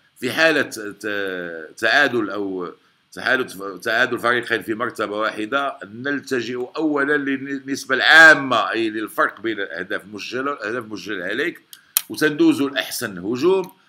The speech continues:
عاد تمشيو للنسبه الخاصه. وبالتالي بما ان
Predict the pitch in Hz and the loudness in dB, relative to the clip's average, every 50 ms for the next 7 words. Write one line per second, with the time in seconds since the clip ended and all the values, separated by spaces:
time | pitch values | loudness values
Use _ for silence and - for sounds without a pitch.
0 | _ _ - - 143 185 202 - - 165 156 143 123 139 156 139 131 120 - 110 | _ _ 0 2 4 6 6 6 4 2 0 0 0 -2 -2 -2 -2 -6 -4 -4
1 | 120 104 - 107 98 - - 110 120 135 156 160 156 160 170 170 156 135 117 123 | -4 -4 -4 -4 -6 -4 -4 -4 -4 0 0 -2 0 0 0 2 2 2 2 0
2 | 127 127 - _ _ _ _ _ _ _ _ _ _ - - 135 135 160 151 151 | -2 -4 -10 _ _ _ _ _ _ _ _ _ _ -6 -4 -2 0 0 0 0
3 | 156 156 | 0 0